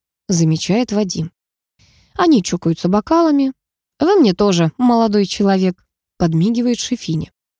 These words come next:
«Учтите, что я даю ей три месяца, а потом она выйдет на работу, чтобы вести по пути успеха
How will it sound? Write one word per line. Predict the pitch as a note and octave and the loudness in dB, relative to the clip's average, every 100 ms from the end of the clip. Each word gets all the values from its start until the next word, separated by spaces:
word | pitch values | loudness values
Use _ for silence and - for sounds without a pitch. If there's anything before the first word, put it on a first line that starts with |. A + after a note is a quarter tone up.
| _ | _
«Учтите, | D#4 C4 - D4+ D4+ F#3+ | -4 -2 0 0 2 -2
что | - G3+ | 0 0
я | A3 | 0
даю | G3+ G#3+ C#4 | 2 2 4
ей | C4+ G3 | 4 2
три | G#3+ A#3+ | 0 2
месяца, | E4+ A3 E3 E3+ - F#3 - | 4 2 0 -6 -4 -4 -2
а | - | -2
потом | F3+ E3+ C4+ | 0 0 2
она | D4 | 4
выйдет | F3+ F3 E3+ | 2 0 0
на | F3 | 2
работу, | F3+ A#3+ G4 | 2 0 -2
чтобы | B3+ F#3+ F#3 | -2 -2 0
вести | F3+ - F4 | -2 -2 -2
по | - | -2
пути | E3+ F3 G3+ | -4 -2 0
успеха | F3 - G#3 C#4+ | -2 -2 -2 0